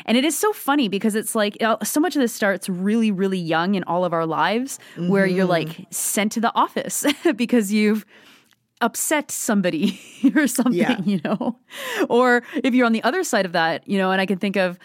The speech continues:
Speaker 1: um, when I was in grade two and I kicked my friend in the stomach because she said I had a crush on someone, and she was right, but she shouldn't have said that. And then she had just had stitches, and so she freaked out and ran right to the principal to tell on me, and I thought,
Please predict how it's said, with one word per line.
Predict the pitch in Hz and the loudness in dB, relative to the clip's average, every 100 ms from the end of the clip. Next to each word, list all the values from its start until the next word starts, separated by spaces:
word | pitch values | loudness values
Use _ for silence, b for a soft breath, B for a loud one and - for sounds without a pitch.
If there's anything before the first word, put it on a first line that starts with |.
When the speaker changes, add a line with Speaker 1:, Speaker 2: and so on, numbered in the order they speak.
| B B | B B
Speaker 1:
um, | 185 180 175 170 - | 0 0 0 -4 -4
when | 185 | 0
I | 185 | 2
was | 240 | 2
in | 226 | 2
grade | 196 180 170 | 0 -2 -4
two | - 302 247 175 170 | -2 0 2 2 0
and | 185 | 0
I | 180 | -2
kicked | 170 - 247 | -2 -6 -4
my | 208 175 | -2 -4
friend | - 196 196 | -4 -2 -2
in | 185 | -2
the | 156 | -4
stomach | - - - 220 151 - | -6 -8 -4 -2 -2 -6
because | 180 160 160 | -8 -6 -6
she | - 170 | -4 -6
said | - 202 | -4 -2
I | 190 | -2
had | 180 165 | -2 -4
a | |
crush | 147 - 196 - | -6 -4 -4 -2
on | 160 | -6
someone, | 156 156 147 | -4 -4 -4
and | 147 | -6
she | 156 226 | -4 -4
was | 220 | -4
right, | 190 233 170 143 | -2 -2 0 -2
but | - 165 | -6 -8
she | - 180 | -6 -4
shouldn't | 196 165 | -4 -6
have | |
said | - 175 | -2 -2
that. | 156 143 - B B B B | 0 -4 -6 B B B B
And | 196 | -2
then | 190 | 0
she | - | 0
had | 220 | -2
just | 294 - | -2 -2
had | 269 202 | -4 -4
stitches, | - 175 - 226 240 - | -6 -6 -2 -2 -2 -6
and | 165 | -6
so | 165 175 | -4 -4
she | - - 226 | -4 -2 -4
freaked | - - 175 160 170 - - | -4 -6 -4 -2 -4 -4 -6
out | 170 160 190 | -2 0 0
and | 180 175 165 | -2 -4 -2
ran | 175 175 180 | -2 -2 -2
right | 185 202 - | 0 0 -2
to | 180 | -8
the | 180 | -6
principal | 180 175 165 165 | -6 -6 -6 -8
to | 156 | -8
tell | - 165 | -6 -2
on | 165 | -2
me, | 156 113 | -2 -4
and | 156 | -4
I | 151 | -4
thought, | 156 143 | -4 -4